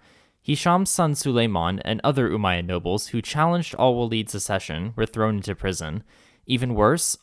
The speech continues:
Al-Walid's devotion to drinking and sex became even more frequent after he became caliph. All of these events led to the creation of a broad coalition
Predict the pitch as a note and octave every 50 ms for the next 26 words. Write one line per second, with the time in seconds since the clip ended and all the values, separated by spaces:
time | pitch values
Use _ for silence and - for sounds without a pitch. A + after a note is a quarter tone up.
0 | - - B2 C3+ D#3 E3 E3+ F3+ E3 - - D3+ B2 B2 A#2+ A#2+ - - C#3 A#2
1 | A#2 G#2 - A2+ A2+ C3 C3 D#3+ D#3+ D3+ - A#2+ G#2+ - - A#2+ G#2 G2 - -
2 | - - - G#2 - - A2 G2+ G#2 - - D3+ D#3 E3 E3 D3+ D3 D3+ D3+ C#3+
3 | C#3 - - A#2 G#2 - - F#2+ F2+ F#2 - - G#2+ B2 - - B2 A#2 A2 A#2
4 | G2+ G#2 G2+ - F#2+ F2+ F2 F2 - - G#2+ G2 E2 D2+ D2+ - - - - -
5 | _ _ _ _ _ _ _ _ _ _ _ _ _ _ _ _ _ - D3 F3+
6 | G#3 A#3+ C4+ A#3+ G3+ G#3 G3 F3+ E3 E3 B2+ A#2 A2+ G2 F#2+ F#2 - - - -
7 | B2+ C3+ C#3 - E3+ G3 F3+ - - D#3 C#3 C3 B2+ C3+ - - - D3+ - -
8 | A#2 A#2+ G#2+ G2+ - A2+ A#2+ B2+ D3 E3 D#3 - D3 D3+ C3 B2 A2 G#2+ G#2 -
9 | - F#2+ F#2 F2+